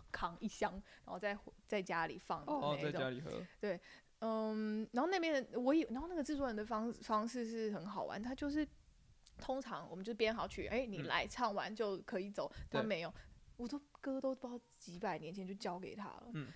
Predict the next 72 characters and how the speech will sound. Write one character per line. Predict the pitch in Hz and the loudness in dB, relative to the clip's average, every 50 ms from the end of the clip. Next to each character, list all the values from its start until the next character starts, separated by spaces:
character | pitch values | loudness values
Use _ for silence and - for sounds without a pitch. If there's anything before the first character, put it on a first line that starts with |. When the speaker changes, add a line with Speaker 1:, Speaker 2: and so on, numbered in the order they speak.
| - | -8
Speaker 1:
但 | - 262 262 | -4 -2 0
是 | 254 | 0
他 | 254 247 | 0 0
到 | - - 226 208 185 | 0 2 2 2 2
了， | 156 | 2
然 | 170 190 | -2 -4
后 | 196 | -4
跟 | - 208 185 | -4 -4 -4
我 | 160 | -4
见 | 185 - - 208 185 | -6 -2 0 0 0
面， | 180 185 185 196 190 165 | 0 -2 -2 -2 -2 -2
然 | 156 165 | -4 -2
后 | 175 196 | 0 2
要 | 214 214 208 | 2 2 2
花 | 202 - 196 | 2 2 2
很 | 202 214 196 180 | 2 2 0 -2
多 | 175 180 190 | -4 -6 -6
时 | - - 180 | -6 -6 -4
间 | 196 196 196 202 185 | -2 -2 0 0 0
聊 | 185 175 175 175 175 185 202 214 | 0 -2 -2 -2 -2 -4 -4 -6
天。 | - - - - 254 254 254 262 262 247 | -8 -14 -10 -8 -6 -4 -4 -4 -4 -2
Speaker 2:
嗯。 | 156 143 127 120 | -2 -2 -4 -4
嗯， | - - | -6 -6
了 | 135 131 127 131 | -4 -2 -2 -2
解 | 135 135 131 | -4 -4 -6
你。 | 135 131 131 - | -6 -6 -6 -6
Speaker 1:
嗯， | 302 285 285 262 220 | -4 -4 -4 -4 -4
好， | - - - 175 160 165 170 190 196 | -6 -6 -8 -8 -8 -8 -8 -6 -4
然 | 196 190 | -2 -2
后 | 196 220 | -2 -2
他 | 233 | -4
才 | 220 214 | -4 -4
去 | 202 233 214 | -4 -6 -8
做 | 208 - 226 208 185 165 | -4 0 2 2 2 0
东 | - - 196 180 180 190 | -2 -4 -6 -6 -6 -6
西 | - 180 170 160 | -8 -8 -8 -8
出 | - - 175 - - | -8 -8 -8 -8 -8
来， | - - - 240 226 - | -8 -8 -10 -12 -10 -8
Speaker 2:
嗯。 | - 131 - | -8 -8 -4
Speaker 1:
才 | - 196 185 | -2 -2 0
在 | 196 202 196 | 2 0 0
感 | 196 - - - 196 190 196 | 0 -4 -6 -6 -8 -12 -14
觉。 | - - - - - 214 - - - - - | -12 -12 -10 -10 -10 -10 -12 -16 -20 -16 -10
Speaker 2:
嗯。 | - 147 | -8 0
Speaker 1:
所 | - 220 | 4 6
以 | 233 | 6
我 | 240 220 | 6 4
们 | 190 175 175 | 2 0 0
有 | 190 | 0
很 | 202 180 | -2 -2
多 | 170 175 185 | -2 -2 -4
时 | - 170 | -4 -4
间 | 170 175 175 180 | -4 -4 -4 -2
都 | 175 175 | -4 -4
在 | 170 170 170 | -4 -6 -8
等 | - - - - 202 190 208 - | -6 -6 -8 -8 -8 -10 -10 -4
待。 | - 165 - - - - - - - - - | -4 -4 -4 -4 -8 -16 -20 -20 -20 -6 -2
Speaker 2:
嗯。 | 143 131 - | -2 -2 -2
Speaker 1:
然 | - 175 - | -2 -4 -4
后 | 190 190 | -2 -2
等 | 185 180 175 | -2 -2 -2
到 | 180 185 | -2 -2
他 | 196 196 190 | -2 -2 -2
弄 | 190 196 180 180 | -4 -4 -6 -4
好 | 190 170 - | -6 -6 -6
之 | - 165 180 | -6 -8 -8
后， | 190 185 | -6 -6
我 | 170 | -6
才 | - - 170 | -6 -6 -6
进 | 190 180 175 185 | -6 -4 -4 -2
去 | 196 190 | -2 -4
录。 | 180 208 190 180 | -2 -2 -4 -4